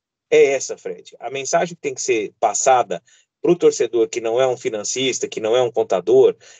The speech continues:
é, é, é, e, e que olha aí, é, o balanço por meio das lentes da imprensa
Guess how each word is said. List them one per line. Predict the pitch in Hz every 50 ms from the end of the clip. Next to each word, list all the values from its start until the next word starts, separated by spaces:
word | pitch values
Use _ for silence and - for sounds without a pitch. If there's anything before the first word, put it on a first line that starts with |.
| _ _ _
é, | 101
é, | 110 113 107 - 113 113 110 110 107 104
é, | 87 98 110 107 101 98
e, | 104 107 98 - 123 127 127 -
e | - 147 135
que | - - 143
olha | 143 147 147 143 131
aí, | 123 123 120 113 110 - -
é, | 113 110 107 107 101
o | 110 131
balanço | 135 131 123 123 120 117 113 107 - - -
por | _ 127 123 117
meio | 123 131 131 131
das | 127 117 113 110
lentes | 123 131 139 135 120 - - - - - - _ _ _ _ -
da | 113 117
imprensa | 123 123 _ - 139 139 139 123 - - - 90 -